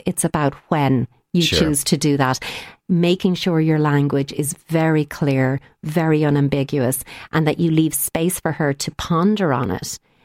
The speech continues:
Speaker 1: So it's not a once-off
Speaker 2: Yeah.
Speaker 1: conversation. You give a little, let's see how that sits. Let her ask questions, and at five years old, it could take a week or so for her to come back with questions, and you check in again. How is that sitting with you, and can we have a little bit more information?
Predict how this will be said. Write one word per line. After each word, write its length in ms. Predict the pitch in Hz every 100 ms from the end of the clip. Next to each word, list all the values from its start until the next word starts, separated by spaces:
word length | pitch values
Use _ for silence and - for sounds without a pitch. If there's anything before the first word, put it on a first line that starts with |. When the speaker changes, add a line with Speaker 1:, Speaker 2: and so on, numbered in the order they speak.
| _
Speaker 1:
So 140 | -
it's 140 | 175 -
not 180 | 175 180
a 60 |
once-off 540 | 170 165 160 156 151 156
Speaker 2:
Yeah. 40 |
Speaker 1:
conversation. 800 | - 151 147 - 160 156 - 151
You 120 | 156
give 280 | 156 190 190
a 60 | 220
little, 500 | 190 175 151 185 -
let's 360 | 165 165 - -
see 140 | 196
how 160 | 185 190
that 220 | 185 -
sits. 400 | - 160 151 - - _ _ -
Let 180 | 170 170
her 100 | 180
ask 220 | 175 -
questions, 540 | - 165 - 170 170
and 180 | 165 156 -
at 160 | 170 -
five 320 | 170 160 160
years 180 | 165 160
old, 220 | 165 160
it 80 | -
could 160 | -
take 240 | - 151 165
a 60 |
week 240 | 165 175 170
or 60 |
so 200 | 160 165
for 140 | 151 147
her 140 | 156
to 100 | 147
come 160 | - 160
back 240 | 156 -
with 140 | 160 -
questions, 480 | 160 - 160 143 - - - -
and 180 | 170 185
you 80 |
check 440 | 165 - 180 165 170
in 200 | 147 156
again. 460 | 143 160 143 143 143 -
How 280 | - 180 160
is 160 | 160 -
that 240 | 156 143
sitting 400 | - 208 208 208
with 180 | 202 -
you, 300 | 180 165 165 175
and 160 | 165
can 160 | - 165
we 100 | 147
have 240 | 151 143
a 60 | 151
little 200 | 147 151
bit 160 | 147
more 200 | 160 147
information? 560 | 139 - 147 139 -